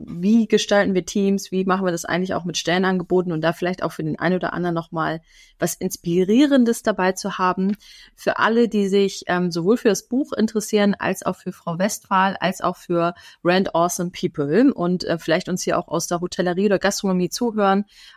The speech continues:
Ähm, wir verlinken natürlich alle Kontaktdaten, denn, ähm, Support ist kein Mord. Und ist für uns ganz, ganz wichtig. Und, ähm, das verlinken wir natürlich. Deswegen vielen, vielen Dank, Frau Westphal, für Ihre heutige Zeit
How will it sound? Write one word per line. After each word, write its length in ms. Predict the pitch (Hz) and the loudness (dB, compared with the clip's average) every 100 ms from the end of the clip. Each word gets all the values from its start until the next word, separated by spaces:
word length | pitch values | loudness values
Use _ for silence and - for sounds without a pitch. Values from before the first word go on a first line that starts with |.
| _ 185 | _ 2
Ähm, 320 | 185 185 180 | 4 4 2
wir 100 | 170 | 0
verlinken 360 | 180 175 208 180 | 0 0 0 0
natürlich 420 | 165 175 160 - | -2 -2 -4 -2
alle 140 | 160 | -4
Kontaktdaten, 800 | 160 180 - - - 190 185 180 | -2 -4 -4 -6 -2 0 2 0
denn, 380 | 165 165 165 165 | 0 0 0 -2
ähm, 300 | 160 156 156 | -4 -4 -4
Support 460 | - 170 - 180 175 | -6 -6 0 2 2
ist 160 | - - | -4 -6
kein 180 | 165 | -2
Mord. 400 | 165 175 247 311 _ - - - - - | 0 2 2 0 _ -20 -20 -20 -20 -2
Und 220 | 185 190 | 2 2
ist 180 | - - | 0 -2
für 100 | 180 | 0
uns 200 | 175 196 | 0 0
ganz, 220 | - 170 | -2 -2
ganz 180 | 165 156 | -2 0
wichtig. 500 | 196 214 220 220 - | 0 2 2 0 -2
Und, 340 | 165 170 170 - | -2 0 -2 -4
ähm, 340 | 160 165 160 | -2 0 -2
das 280 | 160 156 - _ | -2 -4 -6 _
verlinken 360 | 165 185 196 | -2 0 0
wir 80 | 190 | 0
natürlich. 340 | 175 - 175 - | -2 -2 -2 -4
Deswegen 300 | - 160 160 | -6 -8 -4
vielen, 220 | - 196 | -4 -4
vielen 180 | 185 165 | -4 0
Dank, 180 | 170 | -2
Frau 160 | - 156 | -2 -2
Westphal, 440 | 170 - - 180 | -2 -2 -2 -2
für 140 | 180 - | -2 -2
Ihre 340 | 180 170 160 | 0 0 0
heutige 400 | 170 160 - 147 | -2 -2 -10 -20
Zeit 880 | - - - 139 131 - 123 - | -14 -14 -10 -6 -4 -2 -2 -4